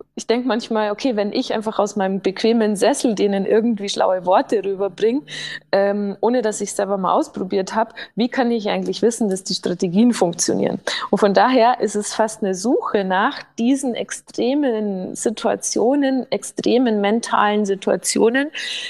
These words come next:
in einem Ultralauf, um auch meine Methoden auszuprobieren, die ich ja anderen Leuten auch beibringe.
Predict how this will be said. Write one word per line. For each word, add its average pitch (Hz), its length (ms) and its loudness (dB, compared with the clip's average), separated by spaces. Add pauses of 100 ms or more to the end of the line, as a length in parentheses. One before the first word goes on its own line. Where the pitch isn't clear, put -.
(140)
in 233 180 2
einem 233 220 2
Ultralauf, 220 880 2 (280)
um 247 320 0
auch 233 280 -2
meine 208 300 -2
Methoden 262 400 -2
auszuprobieren, 214 880 -2
die 220 280 -4
ich 220 200 -6
ja 220 180 2
anderen 220 380 -2
Leuten 208 340 0
auch - 200 -2
beibringe. 208 720 0